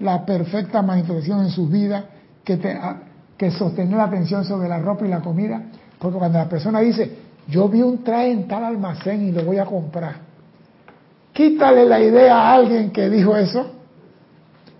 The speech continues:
"No, yo vi el traje, voy para tal almacén". Y lo más triste, Cristian, cuando llega al almacén, el traje se lo llevó otra. ¡Ay, Dios mío!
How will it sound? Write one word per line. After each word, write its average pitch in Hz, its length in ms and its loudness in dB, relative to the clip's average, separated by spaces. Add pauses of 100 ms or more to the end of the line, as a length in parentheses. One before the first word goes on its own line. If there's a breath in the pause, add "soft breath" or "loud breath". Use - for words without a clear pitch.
(100)
"No, 208 280 6
yo 190 160 0
vi 214 100 0
el 254 160 -2
traje, 240 300 -6
voy 185 180 -4
para 208 160 -6
tal 226 140 -6
almacén". 190 560 -6 (400 loud breath)
Y 165 80 -2
lo 180 100 0
más 190 180 -4
triste, 208 280 -4
Cristian, 180 480 -4 (760)
cuando 160 220 -4
llega 180 160 0
al 220 60 0
almacén, 190 500 -6 (220)
el 151 180 -8
traje 170 220 -4
se 180 120 -10
lo 165 120 -8
llevó 156 320 -6
otra. 156 300 -10 (1160 soft breath)
¡Ay, 269 240 4
Dios 233 320 2
mío! 202 760 -2